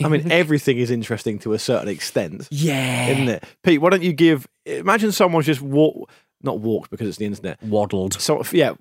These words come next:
Speaker 1: internet, online
Speaker 2: Sneaked.
Speaker 1: waddled their way to this show and they found episode one oh three and they thought, "You know what? I'm just gonna give episode one oh three a bash."
Speaker 2: Wow.
Speaker 1: What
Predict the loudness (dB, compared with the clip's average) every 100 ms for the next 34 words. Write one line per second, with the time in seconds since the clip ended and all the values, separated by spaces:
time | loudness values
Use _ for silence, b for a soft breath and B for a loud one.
0 | _ 2 2 2 0 0 0 -2 -14 _
1 | 0 2 4 4 4 2 4 4 6 2
2 | 4 4 4 2 2 0 0 0 0 2
3 | 2 -2 -2 0 0 0 -4 0 0 0
4 | -2 -2 -2 0 2 0 -2 -4 0 2
5 | 4 2 0 -4 -4 0 0 0 0 0
6 | 2 0 0 0 0 -2 -6 -6 -6 -4
7 | -2 -4 0 2 2